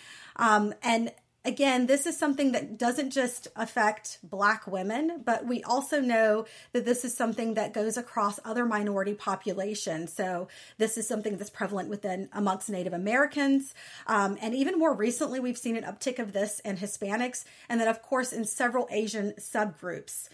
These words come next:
Um, and then I think this is another one that really sticks out to me. Um, a two thousand eleven study that was published in the National Library of Medicine found that healthcare access among Hispanics is stratified along lines of immigrant legal status,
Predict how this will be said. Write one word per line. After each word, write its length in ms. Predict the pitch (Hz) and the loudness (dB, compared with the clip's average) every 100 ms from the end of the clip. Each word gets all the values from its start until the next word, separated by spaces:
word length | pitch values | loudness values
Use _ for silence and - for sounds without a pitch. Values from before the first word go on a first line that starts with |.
| - | 0
Um, 260 | 226 233 247 | 2 4 4
and 120 | 285 | 4
then 220 | 339 339 - | 6 4 2
I 100 | 277 | 0
think 320 | 285 285 240 | 2 -2 0
this 160 | 320 359 | 0 0
is 120 | 349 | 2
another 360 | 294 247 247 | 4 4 4
one 260 | 240 214 214 | 2 2 4
that 300 | 196 185 - _ _ _ _ - 247 | 4 2 -2 _ _ _ _ -6 2
really 200 | 277 269 | 4 2
sticks 300 | 269 240 220 | 0 -2 2
out 220 | 208 214 | 0 0
to 100 | 214 | -4
me. 320 | 196 185 190 | -6 -6 -8
Um, 280 | 202 208 202 | -6 -4 -6
a 60 | |
two 220 | 214 - 339 | -6 -2 2
thousand 320 | 339 320 269 | 4 4 2
eleven 380 | 240 226 226 202 | 0 0 0 -6
study 340 | - 196 202 | -4 0 2
that 140 | 196 | 0
was 100 | - | -4
published 540 | - - 214 208 202 - | -12 -8 -2 -2 -2 -4
in 80 | 208 | -4
the 80 | |
National 420 | 190 185 196 214 185 | -2 -4 -4 -6 -2
Library 420 | 196 190 190 185 | -2 -2 -2 -4
of 120 | 180 | -6
Medicine 480 | 190 180 196 202 190 | -6 -4 -4 -6 -6
found 240 | 196 190 | -4 -4
that 100 | 190 | -6
healthcare 720 | - 240 311 - - 185 180 180 | -4 0 0 -2 -6 -4 -2 0
access 440 | 190 190 - 202 | -2 -2 -6 -6
among 220 | 208 208 190 | -6 -6 -6
Hispanics 580 | 202 - 202 208 208 | -8 -6 -4 -4 -6
is 80 | 190 | -8
stratified 680 | - - 208 247 247 185 180 | -10 -2 0 0 2 2 2
along 320 | 202 185 190 | -2 -2 -2
lines 280 | 185 185 185 | -2 -4 -6
of 120 | 196 | -10
immigrant 540 | 226 220 233 247 233 208 | -8 -6 -2 -4 -4 -8
legal 220 | 208 208 | -6 -6
status, 600 | 208 - 175 185 170 - | -6 -4 -2 -2 -4 -8